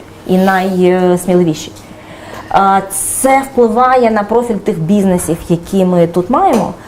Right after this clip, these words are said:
Але якщо говорити, е, про те, що подивитись на досвід наших сусідів, у частини наших сусідів навіть було питання про те, що іноземні інвестори отримують якісь особливі преференції. Е, наші такого, наші інвестори такого не мають. Е,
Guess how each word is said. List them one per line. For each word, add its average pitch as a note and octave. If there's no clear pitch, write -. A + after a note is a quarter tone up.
Але F#3
якщо F#3
говорити, G3+
е, F3
про F3
те, F#3+
що F3
подивитись E3+
на E3
досвід E3
наших E3+
сусідів, A#3+
у G#3+
частини A3+
наших A3+
сусідів A#3
навіть F#3
було G#3
питання C#4
про -
те, F#3+
що F#3+
іноземні F#3
інвестори F#3
отримують F3
якісь -
особливі E3
преференції. F3
Е, F3+
наші A#3
такого, F3
наші F#3+
інвестори F3+
такого F3
не E3
мають. B3+
Е, G3+